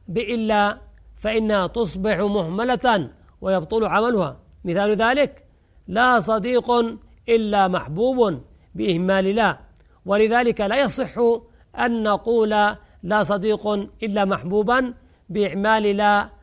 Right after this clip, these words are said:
مع اقتران خبرها بإلا، لأن نفيه قد انتقض بإلا. خمسة، إذا تكررت لا فإنها تهمل ويبطل عملها، مثاله:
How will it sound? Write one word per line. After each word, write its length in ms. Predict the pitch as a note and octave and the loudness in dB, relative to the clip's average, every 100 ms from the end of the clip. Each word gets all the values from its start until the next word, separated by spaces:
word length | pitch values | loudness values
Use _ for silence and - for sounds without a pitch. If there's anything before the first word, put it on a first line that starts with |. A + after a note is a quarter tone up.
| - | -12
مع 220 | F3 G3 | -4 0
اقتران 460 | F#3+ - G3+ G3+ F#3+ | 0 0 0 0 0
خبرها 760 | F#3+ F#3+ G3 G3+ F#3 F#3 F#3 - - - | -2 0 0 0 -2 -2 -2 -6 -16 -14
بإلا، 440 | G3+ A#3+ G3+ C#3 - _ - | -6 -2 -2 -4 -12 _ -10
لأن 340 | D#3+ A#3+ A3 | -4 -2 0
نفيه 540 | B3 G3+ A3+ G#3+ G#3+ F#3+ - - | 0 0 0 2 0 -4 -14 -8
قد 140 | G3 | -4
انتقض 680 | G3+ F#3+ G3 E3+ F3 F3+ F3+ - | -2 -2 -2 -2 0 0 -2 -6
بإلا. 420 | D#3+ G3+ A#3+ D#3+ F#2+ - - _ _ _ _ - | -10 -4 -4 -4 -8 -18 -20 _ _ _ _ -4
خمسة، 400 | A#3+ A#3 B2 G#2 - - - - | -2 0 -4 -10 -18 -20 -18 -8
إذا 160 | F#3 | -4
تكررت 580 | F#3+ F#3+ C#4 C#4+ C4+ C4 | -2 0 4 4 4 2
لا 320 | A#3+ A#3 A3+ - - - _ | 2 2 2 -4 -20 -20 _
فإنها 480 | G#3+ A3+ A#3 A3+ G3 | -4 -2 0 2 0
تهمل 680 | C4 A3 A3 A3 G#3+ G3+ G#3 - | 0 0 2 2 2 0 -4 -14
ويبطل 460 | F3+ G3 F3 F#3 F3 | -4 -2 -2 -2 -2
عملها، 540 | D3 F#3+ C4 G#3+ C3+ - - - | 0 0 0 -2 -4 -8 -18 -8
مثاله: 540 | D#3+ G3+ G#3 B3+ A#3+ | -4 0 4 4 2